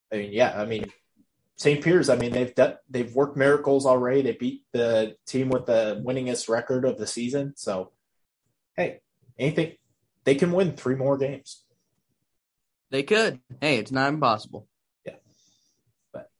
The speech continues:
Speaker 1: uh, yeah, so that will wrap up, though, for me. Uh, uh, thanks again for tuning in to the podcast. Uh, we'll be back with a Final Four.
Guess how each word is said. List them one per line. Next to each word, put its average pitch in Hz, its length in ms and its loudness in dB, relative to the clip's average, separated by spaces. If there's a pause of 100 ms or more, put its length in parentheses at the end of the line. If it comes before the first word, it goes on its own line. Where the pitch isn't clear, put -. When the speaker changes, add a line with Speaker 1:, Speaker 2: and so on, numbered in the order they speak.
(880)
Speaker 1:
uh, 92 280 -16 (260)
yeah, 98 240 -6
so 104 380 -4 (800)
that 175 120 8
will 220 80 10
wrap 202 200 4
up, 185 260 6 (160)
though, 156 200 4
for 147 140 -4
me. 156 460 -2 (140)
Uh, 110 420 -2 (440)
uh, 113 120 -6 (160)
thanks 127 240 -4
again 135 240 2
for 127 220 4
tuning 143 260 0
in 135 160 2
to 123 80 2
the - 40 -12
podcast. 139 760 0 (160)
Uh, 95 160 -10
we'll 123 120 0
be 139 120 0
back 139 380 4 (180)
with 160 300 2 (600)
a 117 80 -10
Final 139 240 0
Four. 156 320 -6